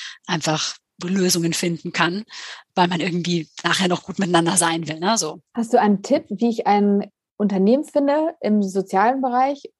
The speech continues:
Speaker 2: das gut zu mir passt? Ich wende mich an euch beispielsweise.
Speaker 1: <laughs> Genau, man kann sich zum Beispiel an uns wenden. Es gibt auch noch ein paar Jobplattformen, mit denen wir auch sehr, sehr stark zusammenarbeiten, wo man solche Jobs finden kann, wie zum Beispiel nachhaltige Jobs oder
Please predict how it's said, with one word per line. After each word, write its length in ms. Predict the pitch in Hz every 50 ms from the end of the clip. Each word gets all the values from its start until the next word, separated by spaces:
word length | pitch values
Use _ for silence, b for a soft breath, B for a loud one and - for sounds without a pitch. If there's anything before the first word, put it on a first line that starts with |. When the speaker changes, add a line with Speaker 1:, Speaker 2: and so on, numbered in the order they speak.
| _ _ _ _ _ -
Speaker 2:
das 240 | - 202 190 - -
gut 180 | - 233 226 -
zu 80 | -
mir 120 | 202 185 175
passt? 500 | - - 240 320 403 - - _ _ _ -
Ich 100 | 202 185
wende 220 | 196 226 226 233 214
mich 100 | 202 -
an 100 | - 117
euch 200 | 139 202 262 - _
beispielsweise. 760 | - 240 269 - 277 262 262 262 277 285 277 269 320 381 381 - - B
Speaker 1:
<laughs> 60 | B 226 220 B B B B B -
Genau, 140 | 240 180
man 100 | 156 185
kann 140 | 214 240 269
sich 100 | 277 294
zum 120 | - 247 247
Beispiel 160 | 254 240 226
an 60 | -
uns 200 | 277 311 320 -
wenden. 380 | 269 277 285 294 294 302 294 -
Es 160 | - - -
gibt 180 | 254 - -
auch 140 | - 214 190
noch 160 | 220 208 196
ein 80 | 208 180
paar 340 | - 185 185 185 185 185 185 B B B B B B B B -
Jobplattformen, 1080 | 240 254 - - - - 262 269 262 - - - 226 240 247 262 269 269 277 277 269
mit 140 | 247 214 -
denen 160 | 196 190 190
wir 120 | 208 208 -
auch 60 | -
sehr, 400 | - 233 233 233 220 220 - -
sehr 120 | - 202 196
stark 280 | - 226 208 220 -
zusammenarbeiten, 840 | - 202 190 202 220 240 233 - - 208 202 202 196 202 196 202 185
wo 60 | 185 185
man 160 | 190 185 185
solche 180 | 180 180 165
Jobs 260 | 160 - 180 - - -
finden 280 | - 311 311 302 269
kann, 260 | - 233 226 226 214
wie 80 | 190 180
zum 80 | - 190
Beispiel 240 | 180 175 - 175
nachhaltige 460 | 175 185 202 - 208 180 - 170 - 165
Jobs 400 | - - 180 185 190 - - -
oder 260 | 170 170 160 160